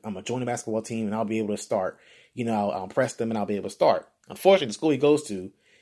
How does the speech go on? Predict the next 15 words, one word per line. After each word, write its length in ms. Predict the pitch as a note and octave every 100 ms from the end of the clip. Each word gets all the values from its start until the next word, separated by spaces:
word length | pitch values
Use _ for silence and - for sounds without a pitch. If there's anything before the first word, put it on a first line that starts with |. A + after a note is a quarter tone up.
| _ _
where 280 | A#2+ A#2 G#2+
is, 260 | A2 A2+ A2 -
where 180 | A#2+
the, 140 | A2 G#2 A2+
is, 140 | G#2+
is, 180 | A2 A2
um, 240 | A2+ G#2+
is 100 | G#2
where 100 | A2
the 80 | G2+
basketball 400 | G2+ C3 C3 G#2+
team 220 | G#2 G#2
is 80 | G2+
a 40 | -
bunch, 180 | A2+